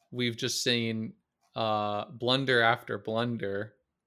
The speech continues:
as people are struggling to understand and learn from the mistakes of the previous, uh, N F T launch. Um, but I,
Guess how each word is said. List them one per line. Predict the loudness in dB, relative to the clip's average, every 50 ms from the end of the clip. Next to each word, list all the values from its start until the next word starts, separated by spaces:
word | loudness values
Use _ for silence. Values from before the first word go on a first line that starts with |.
| _ _ _ _
as | -4 -4 -4 -4
people | -6 -8 -8 -8 -4 -2 0 0 0 0
are | 0 -2
struggling | -2 -6 -10 -8 -2 0 0 2 2 0 -2 -2 -2 -2 -4
to | -6 -8 -8
understand | -8 -6 -6 -8 -8 -6 -4 -4 -2 -2
and | -4 -4 -4 -4
learn | -2 0 0 0 0 -2 -4 -6 -8 -10 _
from | -6 -4 -4 -4
the | -4 -4
mistakes | -6 -6 -8 -6 -4 -2 0 0 0 -2 -4 -8 -12 -12 -12 _ -20 -20 -20 _ _
of | -4 -4 -4 -4
the | -6
previous, | -8 -6 -4 -2 -2 -2 -2 -2 -4 -4 -6 -8 -10 -14 -12 -8
uh, | -8 -8 -8 -8 -10 -12 -14 -16 -18 -20 _ _ -12
N | -10 -10
F | -10 -10 -10
T | -6 -4 -4 -2
launch. | -2 -4 -6 -8 -10 -14 -14 -16 -16 _ _ _ _ _ _ _ _ _ -6
Um, | -4 -4 -2 -2 -2 -4 -4 -6 -8 -10 -12 -14 _ _ _ _ _ _ _ _ _ _ 2
but | 4 6 6 4 2 0 0
I, | 0 0 -2 -4 -8 -10 -10